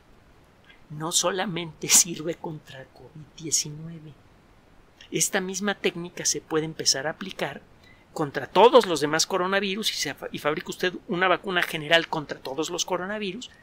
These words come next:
que hay varios equipos trabajando en esa dirección, cada uno por un camino diferente, y todos como que ya están viendo la, la luz al final del túnel. Parece que va a ser posible. Quién sabe en cuánto tiempo, pero parece que va a ser posible.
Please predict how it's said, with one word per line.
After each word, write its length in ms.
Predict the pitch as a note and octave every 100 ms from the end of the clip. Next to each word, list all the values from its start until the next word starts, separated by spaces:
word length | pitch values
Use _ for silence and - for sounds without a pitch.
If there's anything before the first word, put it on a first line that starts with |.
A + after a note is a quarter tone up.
| - -
que 100 | D#3+
hay 60 | D3+
varios 320 | E3+ F3 D3+
equipos 320 | D3 - D3+
trabajando 420 | D#3 D3 - D#3
en 60 | C#3
esa 160 | D3+ E3
dirección, 400 | E3+ D#3+ F#3 F3
cada 180 | D#3
uno 120 | D#3 D3
por 140 | D3
un 80 | D3
camino 320 | D3+ D3 D#3+
diferente, 500 | D#3+ F3 D3+ D3+ D#3+ - - -
y 120 | E3+
todos 340 | A3 G3+ F#3
como 220 | - D3+ -
que 120 | C3+
ya 160 | D3+
están 320 | F#3+ - F#3+ F#3+
viendo 440 | G3+ G3 F#3+ E3 - - - -
la, 120 | F3+ -
la 140 | D#3
luz 160 | F3 F3+
al 100 | E3+
final 300 | D3+ D#3+ E3+
del 200 | D3+ -
túnel. 300 | D3 C#3+ F#3+
Parece 320 | C3 C#3 -
que 140 | C3+
va 160 | A#2+ C3+
a 40 |
ser 280 | - C#3 B2+
posible. 520 | - - - A#2+ F3 -
Quién 140 | D#3
sabe 160 | G#3 F3
en 60 |
cuánto 240 | F#3 E3+ E3
tiempo, 220 | G#3 -
pero 140 | - -
parece 280 | C#3 C3 D3+
que 80 | C#3+
va 60 |
a 40 | C#3+
ser 140 | D3+
posible. 460 | - - C3+ A#2+